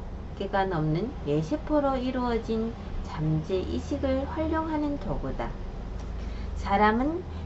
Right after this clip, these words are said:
평상시 자신이 가진 능력 중 극히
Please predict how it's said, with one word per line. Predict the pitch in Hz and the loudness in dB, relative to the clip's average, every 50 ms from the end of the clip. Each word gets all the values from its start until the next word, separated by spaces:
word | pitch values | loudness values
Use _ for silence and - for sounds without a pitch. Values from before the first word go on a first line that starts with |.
| - - | -8 -4
평상시 | - 370 370 370 381 370 349 339 339 339 - 330 311 311 302 | 0 2 2 4 6 6 6 6 6 4 4 2 0 -2 -2
자신이 | - 262 214 185 185 - 226 220 220 226 226 220 208 | -2 -2 -2 -2 0 0 2 2 4 4 2 0 0
가진 | - 170 156 151 - - 165 170 170 175 170 | -2 -2 -2 -2 0 0 0 0 0 2 0
능력 | 156 139 143 143 131 - - - | 0 0 0 0 -2 -4 -4 -4
중 | 254 277 294 311 - - - - - - - | -2 -2 -2 -4 -6 -8 -10 -10 -10 -10 -10
극히 | - - - - - - - - 262 254 247 254 | -8 -8 -8 -8 -8 -8 -4 -2 -2 0 0 -2